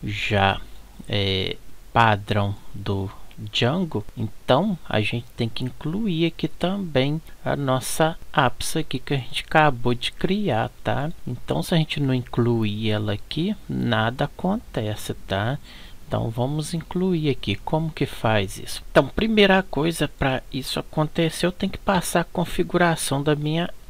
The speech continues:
apps. Então, entre aspas simples, o que que a gente tem aqui? Não é música? Então,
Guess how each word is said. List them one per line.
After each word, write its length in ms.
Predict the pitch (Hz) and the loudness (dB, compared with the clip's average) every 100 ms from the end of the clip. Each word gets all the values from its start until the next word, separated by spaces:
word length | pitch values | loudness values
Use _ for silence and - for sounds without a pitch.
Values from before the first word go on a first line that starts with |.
| - | -2
apps. 480 | 101 - - - - | 0 -2 -8 -8 -6
Então, 460 | 131 - 175 214 214 - | -6 0 0 0 -4 -6
entre 480 | - 151 120 - - - - | 2 2 2 -4 -6 -6 0
aspas 460 | 101 - - 123 | 0 0 -4 -4
simples, 800 | - - 151 208 - - - - - | -4 -2 -2 -2 -8 -8 -10 -10 -10
o 40 | |
que 100 | - | -4
que 120 | - 165 | 2 4
a 40 | |
gente 320 | 143 135 - | 4 2 0
tem 280 | - 127 117 | 0 0 2
aqui? 380 | 104 - - 98 - - - - - | 0 -4 -8 -8 -12 -16 -16 -16 -8
Não 300 | 127 107 104 | -4 0 0
é 180 | 98 - - | -2 -6 -8
música? 640 | 113 139 196 202 - - - - - - | -4 0 0 -2 -8 -12 -12 -12 -12 -6
Então, 200 | 110 | -4